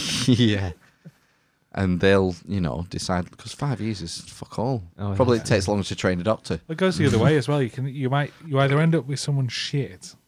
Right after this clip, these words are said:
Speaker 3: and you, you wanna get rid of them after one year, and it just gets increasingly difficult.
Speaker 2: Yeah.
Speaker 3: Because they, they can wait five years for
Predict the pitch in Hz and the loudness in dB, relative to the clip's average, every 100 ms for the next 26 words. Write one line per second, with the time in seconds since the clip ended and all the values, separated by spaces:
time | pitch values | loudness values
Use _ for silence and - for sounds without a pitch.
0 | _ _ _ _ _ - 117 127 156 135 | _ _ _ _ _ -10 -8 -8 -6 0
1 | 131 127 123 120 135 120 98 90 117 107 | 2 2 -2 0 0 0 -4 -8 -10 -8
2 | 110 104 101 110 98 78 90 113 - 110 | -6 -6 -6 -6 -8 -12 -20 -20 -14 -14
3 | - 101 123 110 117 98 95 - - - | -14 -14 -12 -12 -12 -12 -14 -16 -20 -20
4 | _ _ - 165 131 - _ _ _ _ | _ _ -8 -6 -6 -8 _ _ _ _
5 | 117 - 104 107 95 _ _ 120 _ _ | -6 -4 -4 -6 -10 _ _ -20 _ _
6 | _ _ _ 120 - 117 117 - 113 104 | _ _ _ -16 -10 -10 -10 -8 -8 -6
7 | 107 104 92 - - | -8 -10 -12 -16 -14